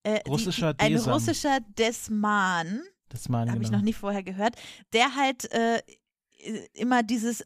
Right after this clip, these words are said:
Speaker 1: Oiski Poiski ausruft, wenn irgendwas passiert, irgendwas los ist. Und, äh, ich hab wirklich ganz, ganz gute Erinnerungen an die Serie, weil die auch nicht mit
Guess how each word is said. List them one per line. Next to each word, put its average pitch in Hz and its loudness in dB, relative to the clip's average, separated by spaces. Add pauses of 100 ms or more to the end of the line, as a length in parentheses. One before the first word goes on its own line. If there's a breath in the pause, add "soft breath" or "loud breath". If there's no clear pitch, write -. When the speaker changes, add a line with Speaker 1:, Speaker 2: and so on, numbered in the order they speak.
(140)
Speaker 1:
Oiski 320 0
Poiski 294 0
ausruft, 214 0
wenn 180 -4
irgendwas 202 -2
passiert, 247 0
irgendwas 202 -2
los 220 -2
ist. - -8 (640 soft breath)
Und, 226 2
äh, 208 4
ich - -8 (200)
hab 240 -4
wirklich 277 -8
ganz, 277 0
ganz 247 -2
gute 330 -4
Erinnerungen 208 0
an 214 -2
die 220 -2
Serie, 240 0
weil 233 4
die 247 -4
auch 233 2
nicht 262 -2
mit 262 -2